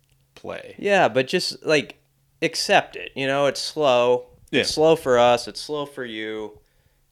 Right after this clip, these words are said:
Speaker 2: Wait and have conversation with your son. You know, you're only gonna be together so long in this world.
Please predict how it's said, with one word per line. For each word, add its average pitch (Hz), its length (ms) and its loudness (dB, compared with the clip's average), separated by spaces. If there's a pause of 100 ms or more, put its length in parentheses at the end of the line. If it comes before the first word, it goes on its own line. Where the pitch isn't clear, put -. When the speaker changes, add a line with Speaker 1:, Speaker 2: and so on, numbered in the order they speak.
(500)
Speaker 2:
Wait 127 540 -6
and 127 220 -10
have 131 220 -2
conversation 120 800 -4
with 107 140 -14
your 104 100 -12
son. 98 460 -10
You 95 100 -14
know, 101 140 -8
you're 117 160 -4
only 131 180 -4
gonna 120 160 -8
be 113 160 -10
together 113 420 -4
so 107 280 -6
long 113 280 -4
in 98 100 -10
this 95 240 -12
world. 98 380 -8